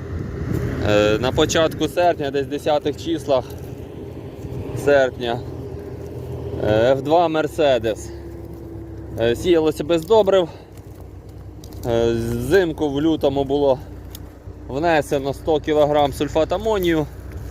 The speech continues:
і сто кілограм селітри. Були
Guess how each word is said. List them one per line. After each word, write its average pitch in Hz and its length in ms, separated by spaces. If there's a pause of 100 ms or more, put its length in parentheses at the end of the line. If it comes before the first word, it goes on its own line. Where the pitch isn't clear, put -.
(960)
і 147 240 (760)
сто 160 200
кілограм 147 500
селітри. 107 580 (1300)
Були 170 380